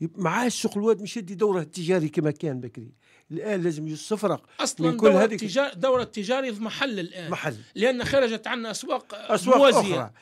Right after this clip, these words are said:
Speaker 1: لماذا هذا ما يكونش سوق ثقافي؟ الوكالات الشعبية، الشعبية تباع ثم، الارتيزانا،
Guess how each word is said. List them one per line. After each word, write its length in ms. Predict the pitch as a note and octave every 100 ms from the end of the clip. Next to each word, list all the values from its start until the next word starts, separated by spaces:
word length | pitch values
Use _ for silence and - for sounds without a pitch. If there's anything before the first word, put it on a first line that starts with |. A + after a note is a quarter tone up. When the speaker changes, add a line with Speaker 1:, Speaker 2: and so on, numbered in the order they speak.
| _ -
Speaker 1:
لماذا 640 | F3+ A#3+ A#3 G#3+ F#3 G3+
هذا 200 | A3+ G3+
ما 120 | F#3+ F#3
يكونش 320 | - A3 - - F#3+
سوق 300 | E3+ A3 -
ثقافي؟ 380 | - - B2 - - _ _ _ _ E3
الوكالات 340 | D#3+ E3+ D#3+
الشعبية، 460 | - D#3+ D3+ D#3 -
الشعبية 480 | E3 D3 B2 D3+ C#3
تباع 340 | C#3 C3+ A#2
ثم، 260 | - F#3+ G3+ - _ _ _ _ -
الارتيزانا، 880 | D3+ E3+ - D#3+ F3 F3+ D#3 C3